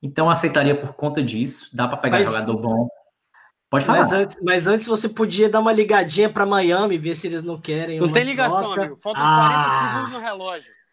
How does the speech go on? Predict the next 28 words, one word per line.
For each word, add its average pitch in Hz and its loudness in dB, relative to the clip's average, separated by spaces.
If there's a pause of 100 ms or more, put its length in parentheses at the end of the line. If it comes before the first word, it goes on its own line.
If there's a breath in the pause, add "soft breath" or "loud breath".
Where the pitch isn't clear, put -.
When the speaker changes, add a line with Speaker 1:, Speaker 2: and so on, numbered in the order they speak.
Speaker 2:
Ah. 156 -2
Speaker 3:
Quarenta 240 -8
segundos 247 -14
no 262 -12
relógio. 214 -10
Tem 226 -12
que 233 -20
aceitar 233 -14
ou 285 -20
não? - -6
Speaker 1:
Pronto, - 2
pra - 0
finalizar 175 2
e 180 -2
não 170 -4
gastar 160 -4
muito 147 -8
tempo, 143 -6
pra 147 -6
dar 135 -8
tempo 120 -10
de 120 -6
outros, 127 -8
de 120 -8
outras 120 -8
propostas, 135 -4
eu 151 0
aceitaria. 143 -2